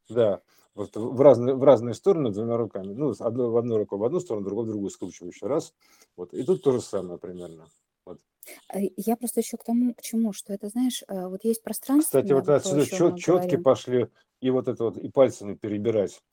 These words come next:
Speaker 1: а, как скручивать, то есть нитки, скручивание ниток имеется в виду. То есть отсюда, отсюда же пошло, из-за вот этого скручивающего движения.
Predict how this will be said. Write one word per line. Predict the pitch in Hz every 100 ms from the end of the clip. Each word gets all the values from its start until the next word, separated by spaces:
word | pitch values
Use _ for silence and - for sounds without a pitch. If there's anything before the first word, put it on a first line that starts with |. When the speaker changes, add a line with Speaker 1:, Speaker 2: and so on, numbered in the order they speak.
| _ _ _ -
Speaker 1:
а, | 92 90 87
как | 101 98
скручивать, | - 127 101 95 82 78
то | -
есть | 82 73 -
нитки, | 110 101 -
скручивание | - - 101 - 92 104
ниток | 104 - -
имеется | 85 82 - 87
в |
виду. | 87 80
То | - 80
есть | _
отсюда, | 92 82 113 92 -
отсюда | 95 131 113
же | 85
пошло, | 92 - 87 80 - _ _ _ _ _
из-за | 98 98
вот | 101
этого | 113 - 95
скручивающего | - 117 - 92 85 95
движения. | 90 95 104 90 82